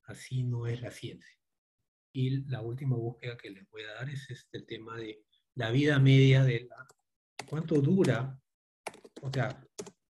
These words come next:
es lo mismo que, que un antihipertensivo, ¿no?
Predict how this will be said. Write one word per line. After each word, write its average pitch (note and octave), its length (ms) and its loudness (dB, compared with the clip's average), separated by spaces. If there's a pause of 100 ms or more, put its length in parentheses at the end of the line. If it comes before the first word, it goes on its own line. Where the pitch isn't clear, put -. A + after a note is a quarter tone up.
(180)
es F#3+ 120 0
lo A3+ 100 2
mismo A#3 380 2
que, C3+ 420 2 (380)
que C#3+ 100 -6
un E3+ 140 0
antihipertensivo, A2+ 920 0
¿no? D#3+ 200 -12